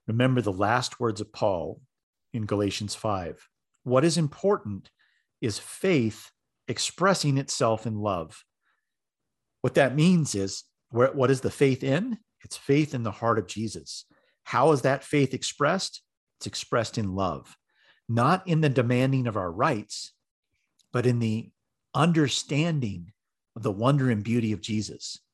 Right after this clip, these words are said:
And out of that, we express our love. And out of that, we close our eyes and hold our hands out,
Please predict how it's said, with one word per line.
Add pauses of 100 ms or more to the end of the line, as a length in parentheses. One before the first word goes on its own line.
(300)
And
out
of
that,
we
express
our
love.
And
out
of
that,
we
close
our
eyes
and
hold
our
hands
out,